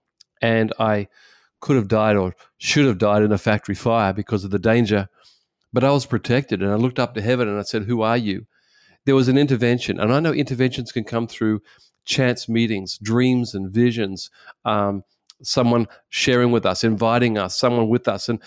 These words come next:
and the Holy Spirit can use whatever. In fact, our, our testimony, how we came to Christ, is a patchwork. It's a jigsaw puzzle.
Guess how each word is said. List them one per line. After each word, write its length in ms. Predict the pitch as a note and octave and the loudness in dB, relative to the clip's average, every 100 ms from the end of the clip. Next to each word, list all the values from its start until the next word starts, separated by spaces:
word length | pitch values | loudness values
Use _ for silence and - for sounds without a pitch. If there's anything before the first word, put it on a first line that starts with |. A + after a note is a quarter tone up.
| - | -10
and 120 | - A#2 | -6 -4
the 60 | |
Holy 220 | A2 C3+ | -2 -2
Spirit 400 | B2+ - C3 A#2+ | -4 -2 0 0
can 160 | - A2+ | -2 -4
use 300 | A2 A#2 G#2 | 0 -2 0
whatever. 320 | A2 A2 A#2+ | 0 2 2
In 160 | A#2 B2 | 2 0
fact, 280 | - C3 - | 0 -2 -2
our, 280 | B2 E3+ F3 _ _ | -2 0 -4 _ _
our 120 | D3+ | -4
testimony, 720 | F3+ - E3 - A#2+ G2 F#2+ | 0 0 0 0 0 2 0
how 180 | F#2+ B2 | -2 -2
we 100 | C3 | -2
came 220 | - B2 | 0 -2
to 80 | G#2 | -2
Christ, 440 | - A2 G2+ G2 - | 0 0 0 -2 -8
is 140 | - A2+ | -8 -6
a 60 | |
patchwork. 640 | - B2 B2+ - G#2 E2 _ _ _ _ _ - | -6 -6 -6 -2 -4 -4 _ _ _ _ _ -4
It's 240 | C3 - | -4 0
a 160 | A#2+ A#2 _ _ _ | 0 -2 _ _ _
jigsaw 420 | - B2+ - A#2+ | -2 0 2 2
puzzle. 480 | - A2 F#2 G#2+ | 2 0 -2 -4